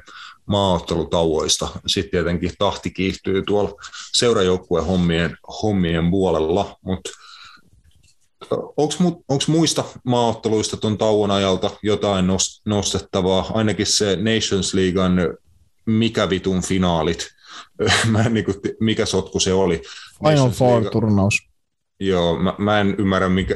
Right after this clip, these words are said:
Speaker 1: yhtään, että mikä sen tarkoitus tai päämäärä on, mitä siitä voittaa, mitä siitä saavuttaa. En
Speaker 2: Nations
Speaker 1: tiedä,
Speaker 2: League
Speaker 1: mut
Speaker 2: voittaa ja rahaa voi vissiin, että siinä on niinku,
Speaker 1: Niin.
Speaker 2: onks siinä niitten loh-,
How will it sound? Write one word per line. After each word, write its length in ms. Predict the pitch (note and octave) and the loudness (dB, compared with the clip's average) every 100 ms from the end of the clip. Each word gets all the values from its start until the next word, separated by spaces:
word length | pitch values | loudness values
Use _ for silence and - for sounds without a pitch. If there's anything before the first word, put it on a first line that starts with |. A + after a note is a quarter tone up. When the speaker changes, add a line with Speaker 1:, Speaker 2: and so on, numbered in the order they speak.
| - | -2
Speaker 1:
yhtään, 380 | A2 - G#2 F#2 | -2 0 0 0
että 140 | E2+ | 0
mikä 200 | G2 G2 | -2 0
sen 240 | F#2 F2 E2+ | 0 0 0
tarkoitus 560 | F#2+ F2+ F#2 F2 - | 0 0 -2 -2 -4
tai 200 | - E2+ D#2+ | -2 -2 0
päämäärä 600 | F#2 F2+ E2+ E2 E2+ E2+ | 2 2 2 2 2 2
on, 360 | E2+ E2+ E2 E2 | 2 0 0 0
mitä 240 | G2 G2+ | 0 0
siitä 320 | - F2+ D#2+ D#2 | 0 0 -2 0
voittaa, 560 | F2+ F2 - F2+ E2 | 0 -2 -4 -2 0
mitä 240 | E2 F2+ F2 | 0 -2 -2
siitä 340 | - E2 - | -2 -2 0
saavuttaa. 1000 | F#2 F2 E2+ D#2+ - - D#2+ D2+ D2+ D#2 | 0 0 0 -2 -4 -2 0 2 0 0
En 800 | D2+ D#2 - - - A3+ A#3 D#3 | -2 -6 -6 -8 -12 -10 0 2
Speaker 2:
Nations 120 | D3+ | 4
Speaker 1:
tiedä, 260 | - C3 B2+ | 4 2 4
Speaker 2:
League 180 | C3+ C#3+ | 2 2
Speaker 1:
mut 60 | C3+ | 4
Speaker 2:
voittaa 320 | C3+ B2 B2 | 4 4 4
ja 120 | B2 | 4
rahaa 420 | B2 A#2 A#2 G2+ | 4 4 2 2
voi 140 | F#2 G2+ C2+ | 2 0 0
vissiin, 440 | G#2 - - D2 C2 | 0 0 0 0 -2
että 260 | - - - - - - - | -2 -2 0 0 -4 -6 -8
siinä 280 | - - C#3 | -4 0 4
on 60 | E3 | 4
niinku, 200 | F3+ F3 | 4 4
Speaker 1:
Niin. 200 | D#3+ - - _ _ _ _ | 2 -2 -20 _ _ _ _
Speaker 2:
onks 200 | B2+ B2+ | -2 0
siinä 120 | D#3+ D#3 | 2 2
niitten 340 | C#3+ - D3 | 2 2 4
loh-, 320 | D#3 E3 - | 4 2 0